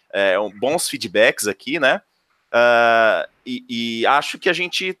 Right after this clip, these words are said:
tá no caminho certo, mas de qualquer maneira, a gente quer que vocês participem junto com a gente, sugerindo,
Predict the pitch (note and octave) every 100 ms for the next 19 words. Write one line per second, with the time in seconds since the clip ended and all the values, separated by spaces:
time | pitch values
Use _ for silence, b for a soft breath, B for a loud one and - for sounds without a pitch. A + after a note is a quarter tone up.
0 | - E3+ F#3 - E3 D#3+ E3+ - D#3 E3
1 | F3+ D#3 A#2+ - F#3+ F#3+ E3+ D3 F3 G#3+
2 | D#3 - D#3+ F3+ - D#3+ F#3+ A3 G#3+ -
3 | F#3+ - F#3+ - F3 - G#3 B2+ F3+ -
4 | F#3 C3 C#3 D3 - b b b _ _
5 | - G#3+ F#3+ E3 D3+ D#3+ D3+ D3